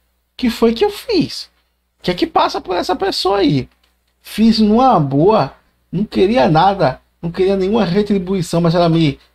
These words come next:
retribui fazendo uma perversidade, fazendo uma ruindade." Foi o que Linda Quebrada fez.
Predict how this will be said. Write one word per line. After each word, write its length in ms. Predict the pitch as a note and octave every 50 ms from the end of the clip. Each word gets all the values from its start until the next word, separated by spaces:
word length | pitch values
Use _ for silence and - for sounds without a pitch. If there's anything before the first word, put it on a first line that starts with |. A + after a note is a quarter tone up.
| _
retribui 960 | - B2+ C3 C#3 D3+ F3+ F#3+ F#3 - F#3+ D3+ C3+ B2 C3 C#3 F3+ F#3 E3 - - _ _ _ -
fazendo 440 | C3+ C3+ B2+ - D3+ D#3+ D#3 D3
uma 100 | D#3+ D#3
perversidade, 760 | D#3 - D3 C3+ C#3 D#3 D#3+ - - C3 B2 A#2+ B2 D#3+ E3 D#3+
fazendo 380 | - D3+ C3 B2+ D3+ D#3 D3
uma 80 | C#3+ C#3+
ruindade." 380 | C#3 C3 C3+ C3+ D#3 F#3+ G3
Foi 120 | G#3 - B3
o 40 | -
que 80 | C#4
Linda 220 | A#3 A3+ C#4+ D#4 -
Quebrada 420 | - - A3 B3+ - C4+ D#4+ D4
fez. 360 | - - G3+ G3+ G3+ - -